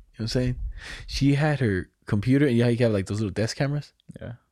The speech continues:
Speaker 1: You know how you can point it down and it kinda shows, like, what's on the projector? She had that facing at the kid.
Speaker 2: Mm.
Speaker 1: And so she could see on her screen the whole time. So then she, so she's vers-, so he's, he's out here clowning around, got his phone. She catches him on his phone. Phone disappears.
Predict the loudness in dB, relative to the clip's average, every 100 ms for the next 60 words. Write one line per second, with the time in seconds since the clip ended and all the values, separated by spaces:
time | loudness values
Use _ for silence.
0 | _ -2 2 2 2 0 2 2 2 2
1 | 2 0 0 0 -2 -4 -6 -6 -8 -4
2 | 0 0 0 -2 2 4 6 6 2 2
3 | 0 0 -2 -8 -8 -8 -10 -10 _ _
4 | -10 -6 -6 -8 -14 _ -2 0 2 0
5 | 2 2 2 0 -2 0 0 -2 -2 -4
6 | -4 -8 -12 _ _ _ _ _ _ _
7 | -12 -10 -10 -12 -8 0 4 4 4 2
8 | 2 2 2 4 4 2 0 0 0 2
9 | 2 2 2 0 0 0 -4 -2 0 2
10 | 2 0 0 -2 -4 -6 -2 -2 -2 -4
11 | 0 2 2 0 -2 0 -2 -4 -4 -6
12 | -10 -20 -16 -16 -16 _ _ 4 4 2
13 | -4 -14 -2 0 2 -2 -4 -4 -4